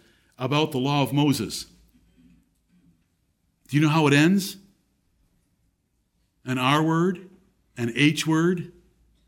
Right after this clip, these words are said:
and an F word. We do it when we take in a new member.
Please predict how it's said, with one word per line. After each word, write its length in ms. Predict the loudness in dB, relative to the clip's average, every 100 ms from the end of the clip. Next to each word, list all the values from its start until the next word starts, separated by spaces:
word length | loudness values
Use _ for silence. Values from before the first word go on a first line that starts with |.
| -6
and 120 | -4
an 140 | -2 -2
F 260 | -4 -2
word. 340 | -4 -4 -8 -16 _ _ _ _ _ _ -20 -20 _ _ _ _ _ _
We 240 | 2 4 4
do 240 | 4 4
it 40 |
when 80 | 4
we 100 | 2
take 260 | 2 0 2
in 80 | 2
a 60 |
new 160 | 2 2
member. 440 | 2 2 -2 -8